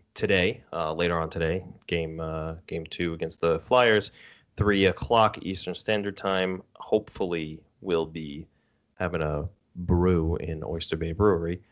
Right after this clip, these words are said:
or at Oyster, outside of Oyster Bay Brewery. Not in, that would be not legal at the moment. But, uh, <laughs> you know, that, that, uh, we're looking forward to, to doing that.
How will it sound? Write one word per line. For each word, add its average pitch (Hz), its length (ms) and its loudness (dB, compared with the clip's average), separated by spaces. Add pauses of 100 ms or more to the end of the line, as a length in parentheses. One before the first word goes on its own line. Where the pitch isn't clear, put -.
(320)
or 85 260 4
at 95 280 2
Oyster, 87 380 -2
outside 95 400 0
of 82 80 -2
Oyster 80 260 -2
Bay 78 120 -6
Brewery. 80 380 -2
Not 117 260 0
in, 92 180 0
that 80 160 -4
would 80 120 -6
be 80 300 -4
not 85 360 -2
legal 92 440 2
at 82 120 -2
the - 80 -8
moment. 80 300 2 (480)
But, 87 220 6
uh, 80 320 2 (120)
<laughs> - 140 -20
you 131 340 6
know, 85 140 2
that, 95 340 0
that, 98 180 4
uh, 90 260 2
we're 101 80 -4
looking 123 220 2
forward 107 300 4
to, 95 140 0
to - 180 -8
doing 95 300 0
that. 107 260 2